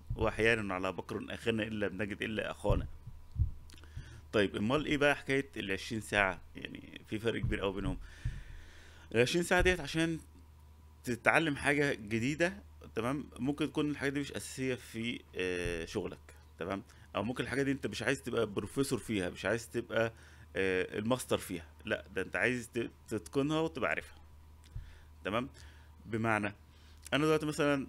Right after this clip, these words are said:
آه، عجبتني لعبة معينة، تمام؟ فالعشرين ساعة دي لو عرفت أ-، أظبطها صح و-، وبعض المهارات البسيطة أقدر أبقى كويس في الحاجة ديت، تمام؟ يعني مثلا عجبتني لعبة كرة القدم، مش لازم أبقى محمد صلاح،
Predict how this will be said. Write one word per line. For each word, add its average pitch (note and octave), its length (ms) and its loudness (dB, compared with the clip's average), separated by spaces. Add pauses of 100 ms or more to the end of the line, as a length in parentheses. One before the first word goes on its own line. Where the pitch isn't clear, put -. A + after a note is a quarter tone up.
(100)
آه، G2+ 680 0
عجبتني A#2 800 0
لعبة A2+ 260 2
معينة، F#2+ 480 -2 (100)
تمام؟ G#2+ 280 -2 (160)
فالعشرين G2+ 460 0
ساعة C#3+ 200 -2
دي B2+ 180 2
لو F#2+ 240 2
عرفت B2 360 0 (200)
أ-، - 120 -6 (180)
أظبطها C#3 420 0
صح - 360 -4 (720)
و-، F#2+ 640 -2 (180)
وبعض A#2 380 2
المهارات A2 360 2
البسيطة D3+ 480 0 (300)
أقدر F#3 260 4
أبقى D#3 140 4
كويس E3+ 280 2
في - 60 -6
الحاجة D3 240 0
ديت، B2+ 400 0 (240)
تمام؟ C3 240 2 (260)
يعني F#2 160 0
مثلا A#2 260 -2
عجبتني A2 340 2
لعبة A2+ 160 4
كرة G#2+ 240 -2
القدم، - 260 -4 (640)
مش - 180 -4
لازم E3 260 6
أبقى A2+ 420 4
محمد D3+ 260 -2
صلاح، D3 420 4